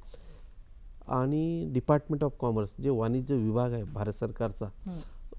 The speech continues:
Speaker 1: उद्योग मंत्रालयाच्या अधिपत्याखाली, त्यांनी एक कोर्स डिव्हाइस केलेला आहे, एक कोर्स तयार केलेला आहे,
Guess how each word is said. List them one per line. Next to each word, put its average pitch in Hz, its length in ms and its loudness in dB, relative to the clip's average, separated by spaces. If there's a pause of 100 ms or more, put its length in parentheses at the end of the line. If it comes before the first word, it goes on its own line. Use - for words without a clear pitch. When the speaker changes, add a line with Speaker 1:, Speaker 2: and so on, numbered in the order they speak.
Speaker 1:
उद्योग 120 240 6
मंत्रालयाच्या 113 500 2
अधिपत्याखाली, 107 680 -2 (280)
त्यांनी 175 280 -2
एक 190 160 -6
कोर्स 190 340 2
डिव्हाइस 143 420 4
केलेला 120 300 0
आहे, 123 100 0
एक 151 200 0 (200)
कोर्स 185 320 0
तयार 135 180 4
केलेला 117 340 0
आहे, 139 80 -6